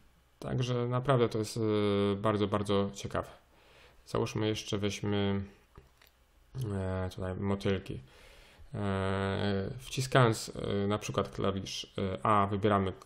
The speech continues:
o którego motyla chodzi, natomiast wciskając tam odpowiednie cyferki możemy o-, odpowie-, na odpowiedni kolor pokolorować motylka. Czyli wybieramy, którego motylka i na jaki kolor kolorujemy.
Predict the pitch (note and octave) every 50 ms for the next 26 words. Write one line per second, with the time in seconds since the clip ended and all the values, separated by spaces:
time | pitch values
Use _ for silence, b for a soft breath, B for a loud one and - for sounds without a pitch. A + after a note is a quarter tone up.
0 | - - - A2 - - - C3+ B2 A2 G#2+ G#2+ G#2 G#2 G2+ A2+ A2 A2 A#2 C3
1 | B2+ B2 B2+ E3 F3+ F3+ D#3+ D3 C3+ C#3 C#3+ C#3 C3 C3 C3 - - C3 C3 -
2 | B2+ A#2+ A2+ - - A2+ A2 G#2 - A2+ A2 G#2+ G#2 G2+ - G2 - - A2+ A2+
3 | A#2+ B2 - B2 A2 - B B B B B B B B B B - A2+ A2 G#2+
4 | A2+ A2+ A2 A2 A2 G#2+ G#2+ G#2+ A2 - - - - - F#2+ - - B2+ B2+ -
5 | A#2+ A2 G#2+ A#2 A2+ A2 G#2+ A2+ A2+ A#2 - - A#2+ A2+ G#2 - - A2+ A2 G#2+
6 | A2 G#2+ - - - A#2+ - - A2+ G#2+ A2 G#2 G#2 G2+ G#2+ G#2 G2+ - G2+ G2+
7 | - - - - - - b b b b b b b b b b _ - - -
8 | B2+ C3 C3+ B2+ A2+ A#2+ A#2+ A#2 A2+ - - E3+ E3 E3 D#3+ D#3+ D#3 D3 C3+ D#3
9 | C#3+ C3+ C3 C#3+ C3+ C3 C3 - C3+ B2+ B2 B2 A#2+ A#2+ B2 B2 A#2+ A#2 - A2
10 | - - A2 G#2 G2+ A2 G2+ - - A2 G#2 G2 G2 G2 G2+ G2 F2+ F#2+